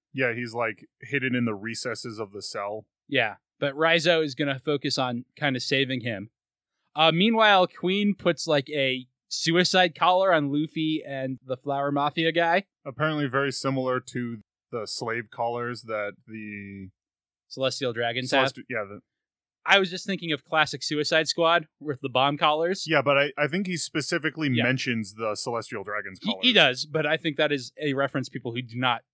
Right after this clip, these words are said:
Speaker 2: read a lot of One Piece won't get.
Speaker 1: Yeah, so what they actually do is they shoot blades out.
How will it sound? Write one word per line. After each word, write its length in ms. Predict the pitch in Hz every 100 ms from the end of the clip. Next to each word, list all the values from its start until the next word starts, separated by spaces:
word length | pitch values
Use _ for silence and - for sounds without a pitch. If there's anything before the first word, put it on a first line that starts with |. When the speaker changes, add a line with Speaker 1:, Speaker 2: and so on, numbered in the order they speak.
| _
Speaker 2:
read 180 | 147 131
a 40 |
lot 180 | 127 131
of 80 | 110
One 160 | 117
Piece 240 | 113 110 -
won't 200 | 107 104
get. 200 | 104 - _
Speaker 1:
Yeah, 300 | 131 120 98 -
so 180 | - 160
what 200 | 156 160
they 120 | 151
actually 380 | 151 165 160 139
do 160 | 117 123
is 120 | 107
they 160 | 117 113
shoot 360 | - 139 135 - _ 117
blades 600 | 104 110 113 127 127 - -
out. 300 | 123 131